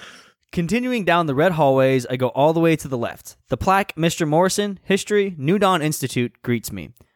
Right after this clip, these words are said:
A final swipe, and I reach my classroom. Setting down my coffee, I press my hearing aid again, and the lights come on, and my screen transfers to the, to my projector board. Ta-, taking to my desk, I set up the PowerPoint slide.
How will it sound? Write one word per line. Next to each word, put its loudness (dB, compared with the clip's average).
A -6
final 2
swipe, 0
and -6
I -4
reach -6
my 0
classroom. -4
Setting 0
down 2
my 0
coffee, 0
I 0
press 0
my 0
hearing -2
aid 0
again, -4
and -6
the -2
lights 2
come -2
on, 2
and -2
my 4
screen -2
transfers 0
to -2
the, 0
to -12
my 2
projector -2
board. -6
Ta-, 2
taking 0
to -2
my 2
desk, 2
I 2
set 0
up 0
the -2
PowerPoint 0
slide. -12